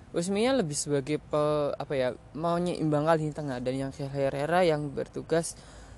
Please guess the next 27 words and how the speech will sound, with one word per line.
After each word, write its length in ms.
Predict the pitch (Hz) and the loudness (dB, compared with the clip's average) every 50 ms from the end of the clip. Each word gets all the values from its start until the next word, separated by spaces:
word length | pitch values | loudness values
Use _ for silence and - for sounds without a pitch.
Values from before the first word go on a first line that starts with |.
| - - - - | -20 -20 -12 -8
seperti, 720 | - 151 - - 151 147 - - 165 165 160 160 156 - - - - - - - - - | -8 -6 -2 0 0 0 0 0 2 2 2 2 2 -2 -6 -14 -20 -20 -20 -18 -12 -10
hmm, 600 | 180 170 165 165 160 160 160 170 170 170 170 170 | -8 -6 -4 -4 -4 -4 -4 -4 -4 -4 -4 0
nomor, 640 | 165 165 165 175 180 180 180 175 175 175 175 175 170 - - | 2 2 2 2 0 0 -2 -2 -2 -4 -4 -4 -6 -6 -8
pemain 240 | 170 165 175 190 208 | -8 -6 -4 -2 -2
nomor 240 | 208 202 208 202 202 | 0 0 0 0 2
delapan 440 | 196 196 190 - - 131 120 117 120 | 2 2 2 2 0 -2 -2 -4 -6
lah. 40 | - - - - - - - - - - - - - - - - - - | -10 -16 -20 -20 -20 -20 -20 -20 -20 -20 -20 -20 -20 -20 -20 -20 -20 -14
Kalau 160 | - 127 131 | -10 -6 -4
Luis 180 | 135 143 147 - 147 | -2 -2 -2 -2 -4
Milla 160 | 156 180 202 | -2 -2 0
nomor 240 | 196 185 175 160 151 | 0 0 0 -2 -2
lima, 320 | 156 160 185 208 208 196 170 | -2 0 0 2 2 2 2
dia 400 | 160 190 208 214 214 208 196 175 | 2 2 4 4 4 4 2 0
seperti 480 | - - - - - 160 160 160 156 | -2 -8 -12 -12 -8 -4 -4 -4 -4
tipikal 320 | 151 - 147 - 156 - 156 | -4 -6 -8 -6 -2 0 0
pemain 320 | 147 151 151 156 151 156 | 0 0 0 -2 -2 -4
nomor 160 | 156 147 147 | -4 -4 -2
delapan 480 | 147 147 165 - - 139 139 139 135 139 | -2 -2 -2 -2 -4 -6 -6 -6 -8 -10
ya. 20 | 139 - - - - - - - - - - - - - - - - - - | -10 -12 -18 -18 -18 -18 -18 -18 -20 -20 -20 -20 -20 -20 -20 -20 -14 -2 2
Dan 240 | 170 175 180 180 175 | 2 2 2 0 -2
kedua 480 | - 175 160 170 170 180 180 185 180 - - - - - - - - - | -4 -2 0 2 4 4 4 4 2 -2 -6 -16 -20 -20 -20 -20 -6 -2
pemain 360 | 190 185 185 190 190 190 190 | -2 0 2 2 0 0 0
ini 480 | - - 185 202 233 269 285 277 277 262 | 0 -2 0 2 2 4 4 2 2 0
sejauh 400 | - 208 170 151 160 156 165 165 | -2 -4 0 2 4 4 6 4
ini 520 | - 156 180 214 240 269 294 294 269 - - - - - | 4 2 2 2 2 2 0 -2 -4 -6 -10 -16 -16 -14
akan 320 | - 165 160 - 185 190 | -14 -12 -4 -2 -2 -2
sangat 240 | 185 - 185 185 185 | -2 -2 -2 -2 -4